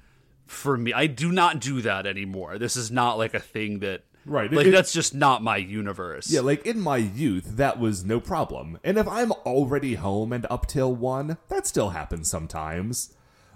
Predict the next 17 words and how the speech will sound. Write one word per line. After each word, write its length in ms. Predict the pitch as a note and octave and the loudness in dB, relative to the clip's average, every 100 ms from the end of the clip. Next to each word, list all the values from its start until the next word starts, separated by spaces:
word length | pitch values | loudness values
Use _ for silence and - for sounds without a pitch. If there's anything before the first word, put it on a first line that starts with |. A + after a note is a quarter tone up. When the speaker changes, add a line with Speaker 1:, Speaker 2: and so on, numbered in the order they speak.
| - | -2
Speaker 2:
But, 80 | C3+ | 2
like, 240 | C3+ B2+ | 2 0
I 160 | C3+ G#3 | 2 4
didn't 500 | F#3+ A#2 F#2+ E2+ - | 4 2 -6 -8 -4
get 240 | G#2+ - | -2 -2
home 460 | F2+ B2+ C3+ D3 D3 | 0 2 4 4 2
until 480 | G#2+ G2 A#2 A2 - | 0 2 2 0 -2
after 360 | G2 G#2+ B2 A2 | -4 -2 0 2
one 300 | G#2+ G#2+ G#2 | 2 0 -2
thirty, 560 | F#2+ G2 A2+ C#3 D#3 _ _ _ _ G2 | -2 0 0 -2 -6 _ _ _ _ -2
uh, 340 | G2+ G2+ G#2 C3 | 0 2 2 2
and, 200 | C#3 B2 | 2 4
like, 420 | A#2+ A#2 - - _ _ _ _ - | 4 2 0 -16 _ _ _ _ -6
I 360 | A#2 B2 C3 | -2 2 4
had 320 | G2+ A2+ G#2+ F#2 | 4 2 0 0
just 340 | A2 G2 - | 0 0 0
been 560 | A2+ G#2+ G2+ G2+ G2+ | 2 4 2 0 0